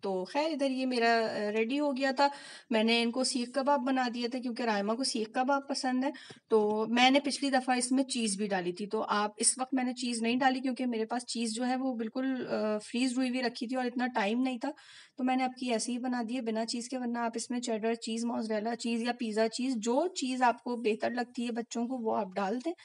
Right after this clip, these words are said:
और इसको शेप दे दें। और इस तरह से ये कि इतनी चीज़ें आप एक दिन कर लें तो बड़ी आसानी हो जाती है आपको, कि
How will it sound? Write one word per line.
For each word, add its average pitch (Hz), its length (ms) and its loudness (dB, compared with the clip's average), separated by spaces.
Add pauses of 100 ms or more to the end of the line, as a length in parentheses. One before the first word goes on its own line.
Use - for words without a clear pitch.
(360)
और 196 200 2
इसको 190 220 -4
शेप 285 360 -4
दे 311 140 -2
दें। 294 140 0 (1600)
और 285 300 0
इस - 240 -6
तरह 294 180 4
से 320 160 2
ये 302 200 4
कि 311 120 -4
इतनी 285 420 0
चीज़ें 277 300 0
आप 277 200 2
एक 254 140 -2
दिन 285 160 2
कर 262 200 2
लें 254 180 0
तो 285 100 2
बड़ी 254 260 0
आसानी 247 400 2
हो 262 120 2
जाती 233 340 2
है 254 80 0
आपको, 254 380 -2
कि 262 340 -2